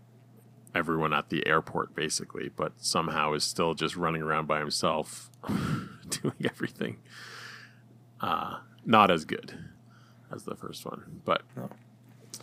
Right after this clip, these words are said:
Speaker 1: yeah, the first one I think is perfect, is one of, if not the greatest action movie of all time. And not just because of the action, but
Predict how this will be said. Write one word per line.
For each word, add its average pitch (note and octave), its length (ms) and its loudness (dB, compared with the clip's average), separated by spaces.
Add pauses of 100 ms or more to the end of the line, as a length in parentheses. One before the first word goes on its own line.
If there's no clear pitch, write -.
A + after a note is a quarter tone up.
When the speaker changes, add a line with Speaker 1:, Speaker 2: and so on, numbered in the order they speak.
(440)
Speaker 1:
yeah, F2 260 6
the F2 100 -4
first C3+ 340 6
one B2+ 400 6 (140)
I G2 540 6 (160)
think - 560 -2 (180)
is E2 840 0 (500)
perfect, - 760 2 (240)
is E2 520 0 (560)
one A2 220 8
of, A#2 160 8
if G#2+ 160 4
not F#2+ 240 4
the F#2 80 2
greatest F2 720 0 (180)
action F#2+ 420 4
movie E2+ 520 -4 (180)
of F2+ 140 -6
all E2 160 4
time. E2+ 540 -2 (1080)
And F#2+ 100 0
not F2+ 160 8
just F2+ 200 -2
because F2+ 340 0
of D#2 60 -6
the E2 120 2
action, D#2+ 360 0
but D#2+ 140 -2